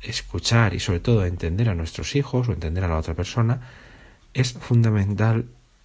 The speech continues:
no hablar tanto y sí escuchar mucho más. Y que esa escucha se base no en mi realidad,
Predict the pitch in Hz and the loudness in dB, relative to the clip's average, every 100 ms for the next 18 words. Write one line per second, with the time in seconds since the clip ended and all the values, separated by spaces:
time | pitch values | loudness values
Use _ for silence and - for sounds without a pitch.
0 | _ _ _ - 101 113 127 104 92 85 | _ _ _ -4 2 6 6 4 4 2
1 | 82 - 90 85 87 101 - 107 - 120 | 0 0 -2 -2 -2 -4 -4 -8 -4 0
2 | 107 95 - - 90 82 80 - 78 78 | 0 -2 -4 -2 -2 -2 -4 -4 -4 -4
3 | - - - - - 117 110 - 131 - | -8 -18 -18 -6 0 0 0 -2 -4 -2
4 | 120 123 151 147 - 98 104 120 143 135 | -2 -2 -6 -4 0 2 2 0 0 0
5 | 98 104 131 135 98 92 98 110 107 98 | 2 4 4 4 2 2 0 2 2 2
6 | 104 | 0